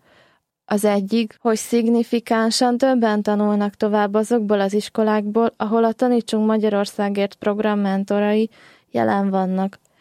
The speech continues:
A másik fontos különbség a középfokú továbbtanulás illeszkedése. Kevesebben mennek kisegítő és műhelyi iskolába, és többen szakképzésbe. Tehát a saját tehetségük mentén tanulnak tovább.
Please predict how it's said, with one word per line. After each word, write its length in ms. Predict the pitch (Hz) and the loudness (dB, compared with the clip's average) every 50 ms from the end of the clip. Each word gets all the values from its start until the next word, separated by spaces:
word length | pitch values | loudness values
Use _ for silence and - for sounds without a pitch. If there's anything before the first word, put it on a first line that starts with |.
| _ _ _ _ _ | _ _ _ _ _
A 100 | - - | -4 0
másik 460 | 220 220 226 226 247 254 - 269 254 | 0 2 2 2 0 0 0 0 -2
fontos 420 | - - 214 214 220 208 220 214 - | 0 0 0 0 2 0 0 -2 0
különbség 600 | - 226 208 214 214 214 - - 240 240 233 220 | -2 -2 0 0 0 -2 0 0 2 2 2 0
a 80 | 220 | -2
középfokú 580 | 214 - 254 254 233 233 220 - - 202 202 214 | 0 0 0 2 2 0 -2 -2 -6 -2 -2 -2
továbbtanulás 920 | 208 - 226 214 202 214 214 208 _ - 214 220 220 220 220 220 214 214 - | 0 0 0 0 2 0 -2 -2 _ -2 0 0 2 2 2 0 0 -2 -2
illeszkedése. 1000 | - 220 214 185 190 196 - - 208 202 196 202 196 202 202 - - 220 226 226 _ _ _ _ _ _ _ _ _ | 0 0 0 0 -2 -4 -4 -4 -4 -2 -2 0 -2 -2 -2 -2 -2 -2 -4 -4 _ _ _ _ _ _ _ _ _
Kevesebben 680 | - 269 262 285 262 - - 220 220 202 220 220 214 | -2 0 0 0 0 2 0 0 2 2 0 2 2
mennek 360 | 208 214 214 220 220 226 226 | 2 2 2 2 2 0 -2
kisegítő 680 | - - 262 - - 226 208 202 208 208 208 - 233 226 | -2 -2 -2 0 0 -2 0 0 -2 -2 0 2 2 2
és 180 | 226 226 - - | 2 2 0 0
műhelyi 380 | 233 233 233 220 214 202 202 | 0 2 2 2 2 2 0
iskolába, 680 | 196 196 - - - 214 214 208 208 208 208 226 240 233 - _ _ | 0 -2 -2 -2 0 0 0 0 0 0 0 0 -2 -2 -6 _ _
és 220 | - 214 208 - | -6 -4 -4 -2
többen 440 | - - 233 220 208 208 233 240 247 | -2 0 0 0 2 0 0 0 0
szakképzésbe. 1120 | 233 - 240 226 226 - - 190 196 196 - - 190 180 208 202 - - 220 190 190 - _ _ _ _ _ _ _ _ _ _ _ _ _ _ _ | 0 0 -2 -2 -2 -4 -4 -4 -4 -4 -4 -2 -2 -2 -2 -4 -4 -6 -6 -6 -6 -8 _ _ _ _ _ _ _ _ _ _ _ _ _ _ _
Tehát 340 | - 226 220 240 240 240 | -2 0 2 0 0 0
a 40 | 220 | -2
saját 420 | 220 - - 254 262 254 240 226 - | -2 0 0 2 2 2 0 0 0
tehetségük 680 | - 226 220 233 226 - - - 233 214 233 220 214 | -2 0 0 0 -2 -2 -2 -2 0 0 0 0 0
mentén 440 | 208 208 208 214 214 220 220 214 214 | 0 0 0 0 0 0 0 0 0
tanulnak 540 | 208 202 202 202 208 208 208 202 202 202 - | 0 -2 -2 0 0 0 0 0 -2 -4 -4
tovább. 540 | - 190 180 180 180 180 180 190 202 196 | -6 -4 -2 -2 -2 -2 -4 -4 -6 -10